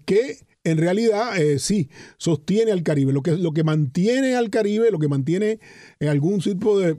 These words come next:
si le queremos llamar un balance económico perverso, es ese, ese, esa capacidad que tiene la gente, como tú dices,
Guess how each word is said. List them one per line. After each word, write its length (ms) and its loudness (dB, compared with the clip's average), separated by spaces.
si 140 -4
le 120 0
queremos 280 0
llamar 380 -2
un 160 0
balance 360 0
económico 400 0
perverso, 640 0
es 360 0
ese, 240 0
ese, 260 0
esa 180 0
capacidad 460 0
que 80 0
tiene 220 0
la 140 2
gente, 200 -2
como 220 0
tú 120 0
dices, 200 0